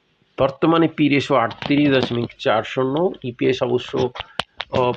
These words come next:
পঞ্চাশ পয়সা পজ-, পজিটিভ ইপিএস, নেট অ্যাসেট ভ্যালু অসাধারণ, আটত্রিশ টাকা চুয়াল্লিশ। তো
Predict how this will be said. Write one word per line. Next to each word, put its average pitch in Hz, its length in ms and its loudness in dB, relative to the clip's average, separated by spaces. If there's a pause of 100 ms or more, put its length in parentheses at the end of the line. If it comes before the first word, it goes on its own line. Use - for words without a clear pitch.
পঞ্চাশ 127 400 -4
পয়সা 147 300 0 (120)
পজ-, 117 680 -2
পজিটিভ 139 420 -2
ইপিএস, 143 560 0 (260)
নেট 117 160 0
অ্যাসেট 135 260 0
ভ্যালু 131 260 2
অসাধারণ, 139 680 0
আটত্রিশ - 540 -8
টাকা 135 180 -4
চুয়াল্লিশ। 131 440 -2 (640)
তো 127 200 2